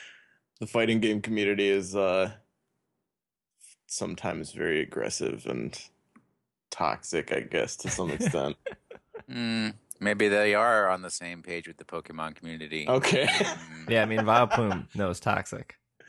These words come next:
Speaker 3: <laughs> I think most every Pokemon knows toxic.
Speaker 2: <laughs> It is a T M. Uh, you want, I mean, since we're already talking about news, uh, and we're talking about,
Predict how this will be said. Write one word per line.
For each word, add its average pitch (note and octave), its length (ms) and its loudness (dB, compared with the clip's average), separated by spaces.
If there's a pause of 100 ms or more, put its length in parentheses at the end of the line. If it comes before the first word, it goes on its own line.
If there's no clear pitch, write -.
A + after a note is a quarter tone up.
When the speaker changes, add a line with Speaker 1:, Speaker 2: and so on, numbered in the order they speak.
(600)
Speaker 3:
<laughs> - 0 -
I - 960 -6
think D3+ 240 -2
most C3+ 340 2
every A2 300 0
Pokemon G2 640 -6
knows - 240 -4
toxic. - 800 -2
Speaker 2:
<laughs> - 40 -6 (1500)
It G#2 140 0
is G#2 80 2
a G#2 80 2
T A2+ 240 0
M. G2 320 2 (720)
Uh, A2+ 440 4 (160)
you D3 140 -4
want, C#3 240 -2 (420)
I - 40 -4
mean, A#2 260 4 (200)
since - 260 -6
we're G2+ 240 6
already G2 200 4
talking G2+ 280 0
about F#2 160 0
news, F2 520 -2 (100)
uh, - 20 -8 (340)
and G2 140 -2
we're G2 100 0
talking G2+ 300 2
about, F#2 360 0